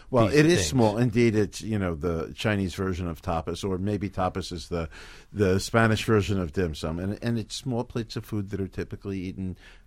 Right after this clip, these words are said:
Speaker 1: uh, along with a pot of tea, uh, typically eaten in the morning, though, and some, certainly sometimes in the afternoon, very casually. And, uh, in Cantonese, the phrase, uh, when you, you say to your, your child or friend, whatever, "Let's,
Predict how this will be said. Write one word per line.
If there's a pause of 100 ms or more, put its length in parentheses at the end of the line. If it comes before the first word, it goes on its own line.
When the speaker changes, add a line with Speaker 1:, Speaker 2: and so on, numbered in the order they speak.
(120)
Speaker 1:
uh,
along
with
a
pot
of
tea, (440)
uh, (100)
typically
eaten
in
the
morning,
though,
and
some,
certainly
sometimes
in
the
afternoon, (240)
very
casually. (480)
And,
uh,
in
Cantonese,
the
phrase,
uh, (360)
when
you,
you
say
to
your,
your (140)
child
or (140)
friend,
whatever,
"Let's,